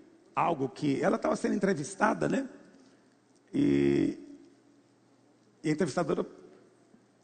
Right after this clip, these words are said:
falou para ela, porque o mundo é hipócrita, irmãos.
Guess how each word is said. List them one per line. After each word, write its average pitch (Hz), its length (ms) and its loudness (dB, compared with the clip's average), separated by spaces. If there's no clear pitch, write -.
falou 247 280 -2
para 233 200 2
ela, 240 360 2
porque - 160 -8
o 254 60 2
mundo 247 240 2
é - 40 4
hipócrita, 214 520 0
irmãos. 95 580 -6